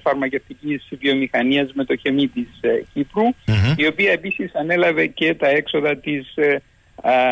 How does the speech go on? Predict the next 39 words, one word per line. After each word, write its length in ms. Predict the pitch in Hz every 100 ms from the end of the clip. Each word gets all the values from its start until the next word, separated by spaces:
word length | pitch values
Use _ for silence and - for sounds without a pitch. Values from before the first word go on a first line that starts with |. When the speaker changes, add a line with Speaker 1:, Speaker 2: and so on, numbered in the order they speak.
| -
Speaker 1:
ατμοπλοϊκής, 1040 | 135 131 147 135 139 131 127 160 156 -
ε, 400 | 147 135 127 123
μεταφοράς 760 | 123 123 123 - 127 143 156 -
της, 400 | 156 160 - - _ _ _ -
του 140 | - 139
φορτίου 500 | 139 131 160 170 170
στο 380 | 143 - 147 143
λιμάνι 400 | 131 131 147 156
του 120 | 147
Πόρτο 360 | 127 147 - 143
Σάιτ, 320 | - 123 117 - _
του 120 | 165
μοναδικού 920 | 160 147 143 139 127 131 - 175 202
λιμανιού 680 | 208 190 156 135 127 151 170
που 160 | 143 147
έχει 260 | 156 -
αφήσει 480 | 139 - 143 123 -
η 80 | 120
Αίγυπτος 540 | 123 147 - 180 185 -
ανοιχτού 760 | 139 131 123 - - 170 220 - - -
για 140 | 143 135
τη 120 | 143
μεταφορά 760 | 139 131 135 139 135 165 185 - -
ανθρωπιστικής 760 | - 139 147 139 143 - 131 147
βοήθειας. 480 | 135 131 123 123 113
Γιατί 380 | 139 135 160 151
ο 120 | 139
στόχος 380 | 131 - 180 185
μας 200 | 170 147
ήταν 240 | 165 160 151
να 100 | 135
μεταφερθούν 640 | 131 123 120 120 143 139
στο 180 | - 135
Ελαρίς, 460 | 123 120 175 202 -
που 80 |
είναι 140 | 165 156
πολύ 260 | 143 151
πιο 200 | 160 -
κοντά 360 | 135 123 123 123